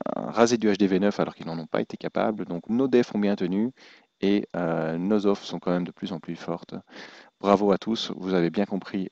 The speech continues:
euh, la devise, sans maîtrise, la puissance n'est rien. Ciao tout le monde.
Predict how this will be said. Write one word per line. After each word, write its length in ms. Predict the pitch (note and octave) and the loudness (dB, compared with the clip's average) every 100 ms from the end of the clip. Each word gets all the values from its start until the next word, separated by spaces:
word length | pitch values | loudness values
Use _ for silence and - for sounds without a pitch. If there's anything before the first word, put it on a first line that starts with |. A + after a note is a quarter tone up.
| - | -8
euh, 100 | D2+ | -2
la 160 | G2 | 0
devise, 480 | F#2 D#2+ F2 F#2+ G2+ - - _ | 0 0 -2 -2 -4 -6 -16 _
sans 180 | - G2 | -8 -4
maîtrise, 520 | F2+ - - D#2 D2+ - | -4 -6 -8 -8 -8 -10
la 140 | - D2+ | -12 -12
puissance 400 | - - D#2 - | -10 -10 -10 -10
n'est 60 | |
rien. 180 | E2 D2 - _ | -10 -12 -16 _
Ciao 220 | - - | -12 -12
tout 140 | - - | -12 -16
le 60 | |
monde. 240 | - _ | -18 _